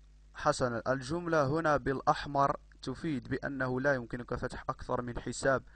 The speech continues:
في، آه، حاسوب واحد أو بمنزل واحد أو بالأحرى بآي بي واحد، لذلك، آه، لا تتذاكى مع الموقع.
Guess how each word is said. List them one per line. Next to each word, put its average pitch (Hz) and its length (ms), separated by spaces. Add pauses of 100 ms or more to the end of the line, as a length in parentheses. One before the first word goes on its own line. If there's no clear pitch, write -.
(340)
في، 135 480
آه، 123 40
حاسوب 127 600
واحد 120 440
أو 127 260
بمنزل 127 520
واحد 117 320 (340)
أو 139 340 (360)
بالأحرى 123 480
بآي 117 420
بي 131 200
واحد، 107 380 (760)
لذلك، 123 460
آه، 113 240 (560)
لا 131 160
تتذاكى 117 540
مع 107 220
الموقع. 104 380